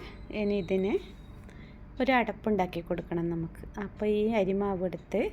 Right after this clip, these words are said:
കുറച്ച് അരിമാവ് എടുത്ത് വിരൽ വെച്ച് പ്രസ് ചെയ്ത് കൊടുത്ത് ഇതിൻ്റെ ടോപ്പിൽ അടച്ചു കൊടുക്കണം.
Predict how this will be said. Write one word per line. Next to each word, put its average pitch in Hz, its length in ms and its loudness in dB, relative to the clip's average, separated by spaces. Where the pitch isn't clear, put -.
കുറച്ച് - 520 -2
അരിമാവ് 202 360 4
എടുത്ത് 190 260 0
വിരൽ 220 280 6
വെച്ച് 202 260 -4
പ്രസ് 196 280 -4
ചെയ്ത് 202 240 2
കൊടുത്ത് 190 320 -2
ഇതിൻ്റെ 196 280 0
ടോപ്പിൽ 190 360 -2
അടച്ചു 226 320 2
കൊടുക്കണം. 175 400 -2